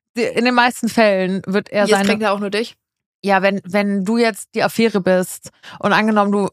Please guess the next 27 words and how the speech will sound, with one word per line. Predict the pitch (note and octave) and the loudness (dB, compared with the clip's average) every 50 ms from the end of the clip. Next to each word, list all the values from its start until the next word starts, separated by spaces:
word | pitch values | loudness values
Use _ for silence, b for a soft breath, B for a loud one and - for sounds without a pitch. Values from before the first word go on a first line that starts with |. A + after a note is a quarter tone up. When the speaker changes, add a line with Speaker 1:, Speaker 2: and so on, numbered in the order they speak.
| _ _ | _ _
Speaker 1:
äh, | - F3+ - - F3 - - _ _ _ _ _ - F3+ - - | -14 -14 -14 -14 -18 -20 -20 _ _ _ _ _ -14 -14 -10 -4
oft | - A3 G#3+ - - | -4 -4 -4 -2 -4
ist | A3 G3+ | -6 -6
es | G3+ - | -4 0
ja | A3 G#3+ | 0 2
dann | G#3 G#3 G3+ | 2 2 2
doch | A3+ - | 0 0
so, | - A3+ - | 0 0 0
dass | G#3 - G3+ | 0 2 0
man | G3+ F#3+ | 0 0
irgendwie | - G3 G3 G3 F3+ | 0 0 0 0 0
sich | F#3 F#3+ G3 - | 0 0 0 0
mehr | G3 G3 G3 F#3+ F#3+ E3+ E3+ | 2 4 4 4 2 2 2
wünscht | F#3+ F#3+ F#3 F3+ - - - | 0 0 0 0 -2 -4 -2
oder | D3+ F3+ F#3 F#3+ | -2 0 0 0
sowas, | F3 E3+ E3 F3+ F3 F3 | 0 0 0 0 2 0
aber | D#3+ F#3 F#3+ G3 | 0 2 2 2
in | G3 G3+ | 2 2
den | G3+ G#3 | 2 2
meisten | G#3+ A3 G3+ - - | 2 2 0 -2 -4
Fällen | F#3 - G#3+ G#3+ G#3 | -2 0 0 0 0
wird | G#3 G3 A3 | 0 0 0
er | G#3+ | 0
nie | A3+ A#3+ | 0 2
seine | G#3 F#3 E3 E3 D#3 | 2 0 0 0 -2
Frau | - - D#3+ | -2 -2 -2
verlassen. | D#3+ - E3+ E3 D#3+ D#3+ D#3+ - - E3 E3 E3+ F3+ | -2 0 -2 0 0 0 -2 -4 -6 -6 -6 -6 -8